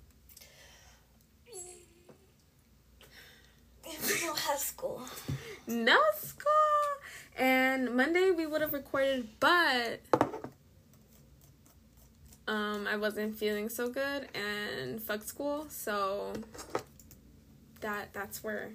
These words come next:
Speaker 2: yeah.
Speaker 1: I was so sad.
Speaker 2: I'm so sorry. I literally <laughs> felt so bad because I didn't even, 'cause I, I was thinking about the nap I was gonna take coming home from school.
Speaker 1: And you took a nap.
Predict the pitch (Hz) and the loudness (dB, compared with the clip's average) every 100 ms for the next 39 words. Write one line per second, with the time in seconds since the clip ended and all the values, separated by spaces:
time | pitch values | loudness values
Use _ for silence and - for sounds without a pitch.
0 | - - - - - 453 453 440 - - | -14 -16 -16 -18 -6 -4 0 -2 -4 -10
1 | 381 - 403 403 403 403 392 302 - - | -14 -8 -8 -6 -6 -6 -8 -14 -16 -8
2 | - 370 415 269 - 240 226 - 208 196 | 0 2 2 0 -2 -2 -2 -4 -4 -2
3 | 190 196 - 277 311 359 381 381 392 349 | -4 -4 0 2 4 4 4 12 12 12
4 | 339 330 - 277 294 262 254 302 294 262 | 8 6 2 4 4 4 2 2 2 0
5 | 220 254 277 285 294 359 392 381 339 254 | 0 0 0 2 6 8 8 8 6 0
6 | - - - - - - - - - - | -8 -14 -14 -14 -18 -20 -20 -20 -20 -14
7 | - 311 349 370 - - - - - 285 | -2 2 4 4 0 -14 -20 -16 -6 0
8 | 320 254 - - - 330 339 285 269 254 | 0 0 -8 -4 2 4 4 0 -2 -6
9 | 262 247 240 247 254 254 240 247 247 247 | -6 -4 -2 0 0 0 -2 -2 -2 -2
10 | 247 - 254 247 - 233 226 226 220 - | -2 -2 -2 -2 -4 -4 -2 -2 -4 -4
11 | 220 - 214 - - - - - _ 254 | -8 0 2 2 -6 -16 -20 -20 _ -2
12 | 220 226 214 170 | 0 -2 -6 -8